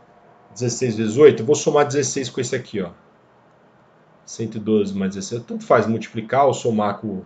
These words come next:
mais um, mais uma vez o dezesseis, tanto faz. Oito, cento e vinte e oito. Legal, vai dar certinho. Então, lá, oito menos cento e vinte e oito. Vai sobrar doze.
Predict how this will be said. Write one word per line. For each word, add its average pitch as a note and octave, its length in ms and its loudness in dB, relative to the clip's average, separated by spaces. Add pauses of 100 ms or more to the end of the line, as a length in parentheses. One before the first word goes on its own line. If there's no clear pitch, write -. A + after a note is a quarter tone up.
(680)
mais G#2 260 0
um, G#2+ 180 -4 (280)
mais G#2+ 200 0
uma G#2 200 0
vez G2 220 -4
o G2 40 -8
dezesseis, A2+ 540 -4
tanto D3+ 200 -8
faz. - 440 -16 (720)
Oito, B2 320 -2
cento - 440 -6
e C3 40 -10
vinte C3+ 220 -14
e C3+ 100 -4
oito. G#2 340 0
Legal, A2+ 340 4
vai G#2 100 0
dar G#2+ 100 0
certinho. D#3+ 460 -2
Então, G2+ 200 -8
lá, G2 140 -4
oito G2+ 480 -4 (800)
menos A#2 440 -2
cento G#2+ 220 -4
e G2+ 40 -6
vinte G#2 280 -12
e G2+ 60 -10
oito. G#2+ 480 -4 (1120)
Vai - 80 -20
sobrar A2 580 -4
doze. A2+ 600 2